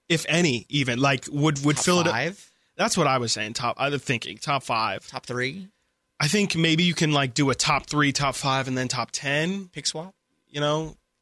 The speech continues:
Speaker 1: I, I would rather not pick swap. But I don't
Speaker 2: I'm
Speaker 1: fully understand how the pick swaps work. But,
Speaker 2: I'm
Speaker 1: uh,
Speaker 2: kinda scarred from
Speaker 1: <laughs> yeah,
Speaker 2: pick
Speaker 1: I'll,
Speaker 2: swap.
Speaker 1: you know, I, I think a pick, yeah.
Speaker 2: The Kings would have gotten Tatum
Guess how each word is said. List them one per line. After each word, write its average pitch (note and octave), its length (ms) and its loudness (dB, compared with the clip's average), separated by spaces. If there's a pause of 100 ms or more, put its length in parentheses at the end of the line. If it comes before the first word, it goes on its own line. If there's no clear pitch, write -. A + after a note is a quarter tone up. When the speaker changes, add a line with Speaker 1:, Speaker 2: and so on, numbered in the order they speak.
(520)
Speaker 1:
I, - 160 -6
I D3 140 2
would C3 120 0
rather A#2 200 0
not G2+ 200 -6
pick A#2 140 -8
swap. - 160 -4
But - 80 0
I F#3 60 4
don't G#3+ 160 4
Speaker 2:
I'm - 40 -6
Speaker 1:
fully F#3+ 280 6
understand C#3+ 480 4
how C3+ 100 4
the C3 80 -4
pick C#3+ 180 0
swaps B2 300 2
work. C3 340 2
But, B2+ 180 0
Speaker 2:
I'm C#3 80 -2
Speaker 1:
uh, A2 60 -2
Speaker 2:
kinda B2 160 0
scarred A2+ 380 2
from A2 220 -6
Speaker 1:
<laughs> - 20 -4
yeah, D3 240 4
Speaker 2:
pick B2 100 2
Speaker 1:
I'll, D3+ 100 4
Speaker 2:
swap. A2 180 -2 (220)
Speaker 1:
you C#3 140 -2
know, A#2+ 360 -2
I, B2+ 180 -8
I C#3 60 -2
think E3 220 -4
a C#3+ 40 2
pick, - 300 -4
yeah. B2 260 -2
Speaker 2:
The - 80 -6
Kings F3+ 300 -2
would D#3 60 0
have C3+ 40 -6
gotten C3+ 240 0
Tatum C3 360 -4